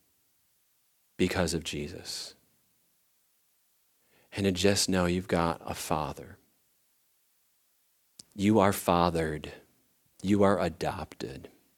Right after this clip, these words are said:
You are His. You are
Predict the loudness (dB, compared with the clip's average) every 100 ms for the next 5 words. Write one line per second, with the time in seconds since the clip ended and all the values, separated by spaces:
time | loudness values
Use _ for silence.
0 | _ _ _ _ _ _ _ _ _ _
1 | _ _ _ _ -10 -2 2 4 2 -2
2 | -6 -6 -8 -8 -8 -10 _ _ _ _
3 | _ _ _ _ _ _ _ _ -6 2
4 | 6 6 4